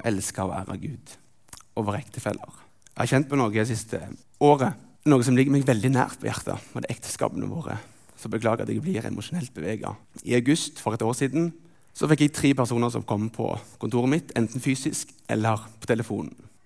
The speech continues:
Dette var vanskeligere å dele enn jeg trodde. Men de sa at ektefellen gikk ifra dem, og jeg kjente det gjorde så vondt, og det er ennå vondt. Hvorfor det? Kanskje mest,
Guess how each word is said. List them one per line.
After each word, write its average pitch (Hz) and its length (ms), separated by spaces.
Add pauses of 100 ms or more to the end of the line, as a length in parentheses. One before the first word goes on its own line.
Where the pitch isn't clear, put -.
Dette 123 180
var 127 120
vanskeligere 110 260
å 117 60
dele 107 120
enn 107 60
jeg 120 80
trodde. - 300 (260)
Men 143 80
de 180 80
sa 180 220
at - 180
ektefellen 127 640 (180)
gikk - 240
ifra 113 300
dem, 135 160 (320)
og - 80
jeg 165 100
kjente 165 220
det 170 80
gjorde 185 180
så - 80
vondt, 131 460 (260)
og 135 140
det 147 80
er 160 80
ennå 117 180
vondt. 104 380
Hvorfor 170 260
det? 117 140 (480)
Kanskje 143 180
mest, 170 220